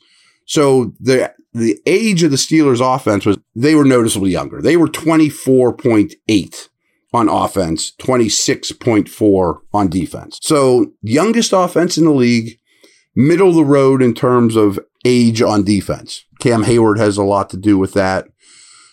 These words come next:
But some of their additions, Patrick Peterson,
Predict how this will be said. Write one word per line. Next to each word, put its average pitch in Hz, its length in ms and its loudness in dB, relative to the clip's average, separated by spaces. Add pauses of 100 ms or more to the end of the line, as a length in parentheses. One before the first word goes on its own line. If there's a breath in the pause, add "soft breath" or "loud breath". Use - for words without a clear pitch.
But 196 480 -2
some 165 220 -2
of 185 60 2
their 202 120 2
additions, 151 500 0
Patrick - 480 -6
Peterson, 117 840 0